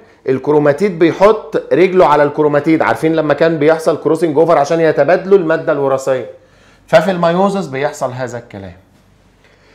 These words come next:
الميتافيز هنا اللي بيترصص في النص ستة وأربعين دي كروموزوم. فين؟ في الايكويتور، بيبقوا سنجل كده، ستة وأربعين دي كروموزوم مترصصين. اما في الميوزس لا،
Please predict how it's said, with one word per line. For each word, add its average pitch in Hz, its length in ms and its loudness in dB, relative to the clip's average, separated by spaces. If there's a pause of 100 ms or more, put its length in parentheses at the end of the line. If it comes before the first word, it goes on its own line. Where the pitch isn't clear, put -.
(340)
الميتافيز 185 1120 0
هنا 190 220 0
اللي 165 140 2
بيترصص 156 640 -4
في 156 80 -6
النص 175 360 -4
ستة 196 440 -2
وأربعين 151 640 -2
دي 202 320 -2
كروموزوم. 156 760 -2 (1080)
فين؟ 233 540 2
في 175 100 -4
الايكويتور، 156 640 -4
بيبقوا 175 360 -4
سنجل 175 400 -2
كده، 143 200 -4
ستة 170 300 0
وأربعين 156 420 0
دي 175 120 -4
كروموزوم 165 520 -2
مترصصين. 135 720 -8 (840)
اما 208 320 2
في 170 100 -6
الميوزس 170 540 0
لا، 190 260 2